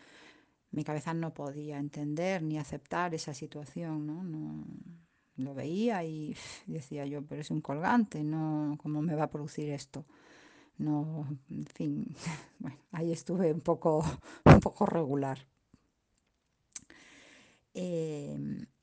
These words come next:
sí que es verdad que, mm, que, bueno, cuando eso se, mm, amainó un poco, esa lucha,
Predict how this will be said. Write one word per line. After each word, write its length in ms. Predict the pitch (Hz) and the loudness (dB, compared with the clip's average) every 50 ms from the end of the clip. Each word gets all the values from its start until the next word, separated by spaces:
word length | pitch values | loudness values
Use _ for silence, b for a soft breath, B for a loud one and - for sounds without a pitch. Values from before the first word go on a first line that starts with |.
| _ - _ _ _ _ _ _ _ _ _ _ _ _ _ _ _ - - - - | _ -20 _ _ _ _ _ _ _ _ _ _ _ _ _ _ _ -20 -18 -12 -8
sí 140 | - - 190 | -6 -4 -2
que 100 | - 220 | -2 -2
es 80 | 202 - | -2 0
verdad 460 | 220 202 196 190 196 202 220 233 - | -2 -2 0 0 0 0 0 -2 -2
que, 260 | - - 175 165 160 156 | -4 -2 -2 0 0 0
mm, 480 | 160 156 151 151 143 - - - 190 180 - - _ | 0 -2 -2 -4 -4 -4 -6 -6 -8 -10 -12 -14 _
que, 300 | - 170 156 147 143 147 | -4 -4 -2 -2 -2 -4
bueno, 260 | 151 165 160 151 147 | -4 -2 -2 -2 -4
cuando 420 | - - 143 147 147 151 151 147 156 | -2 -2 0 0 0 0 0 0 0
eso 240 | 165 - - 180 | 0 0 -2 -2
se, 420 | 165 - - 160 156 151 151 147 151 | -4 -4 -4 -2 -2 -2 -2 -2 0
mm, 1000 | 147 147 147 147 147 147 143 139 135 131 - - - - 101 - - - - - | 0 0 0 0 0 0 0 0 -2 -2 -4 -4 -6 -8 -8 -6 -6 -6 -4 0
amainó 380 | 147 156 156 147 147 151 160 165 | 2 2 4 4 4 4 4 4
un 140 | 165 165 160 | 2 2 4
poco, 280 | - 196 208 - 185 | 2 2 2 2 -2
esa 220 | 175 - - 151 151 | -4 -2 -2 -2 -2
lucha, 580 | 160 180 202 202 - - - 196 190 190 190 | 0 -2 -2 -2 -4 -6 -4 -4 -4 -4 -6